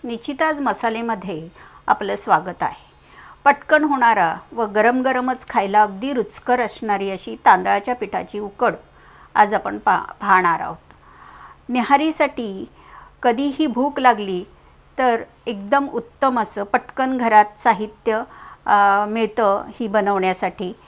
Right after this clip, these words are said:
आणि ही उकड आपल्याला ज्वारीची, बाजरीची आणि नाचणीचीही करू शकतो. तर, अ,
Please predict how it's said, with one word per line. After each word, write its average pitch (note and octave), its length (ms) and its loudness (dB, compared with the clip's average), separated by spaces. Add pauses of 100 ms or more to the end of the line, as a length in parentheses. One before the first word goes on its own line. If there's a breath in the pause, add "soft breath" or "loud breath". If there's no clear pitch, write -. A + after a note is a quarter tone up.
(360 loud breath)
आणि B3+ 340 0
ही D#4 80 4
उकड C4+ 460 2 (500 loud breath)
आपल्याला A#3+ 440 4
ज्वारीची, G#3 760 4 (880 soft breath)
बाजरीची A3 680 4
आणि A3+ 280 -4
नाचणीचीही A#3 840 -4 (680)
करू F#3+ 200 -2
शकतो. - 600 -16 (380 soft breath)
तर, C4+ 120 -2
अ, C4+ 300 2